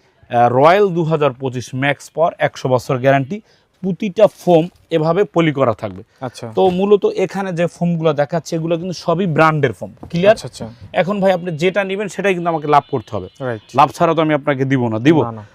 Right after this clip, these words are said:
Speaker 1: তো এখন এইটার ভিতরে রাবার আপনি কিভাবে বুঝবেন? তো রাবারটা আপনাকে কিভাবে বুঝতে হবে?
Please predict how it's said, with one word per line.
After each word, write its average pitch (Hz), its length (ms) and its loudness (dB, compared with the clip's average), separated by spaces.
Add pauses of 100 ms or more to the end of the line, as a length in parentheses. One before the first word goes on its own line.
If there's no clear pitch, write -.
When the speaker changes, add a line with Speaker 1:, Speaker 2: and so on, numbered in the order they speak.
(160)
Speaker 1:
তো 160 100 0 (160)
এখন 202 380 2
এইটার 196 340 4
ভিতরে 196 180 0
রাবার 170 320 4
আপনি 151 240 0
কিভাবে 127 300 -2
বুঝবেন? 107 380 -6 (600)
তো 139 80 0
রাবারটা 156 400 4
আপনাকে 185 300 -4
কিভাবে 196 360 2
বুঝতে 180 360 -2
হবে? 180 220 4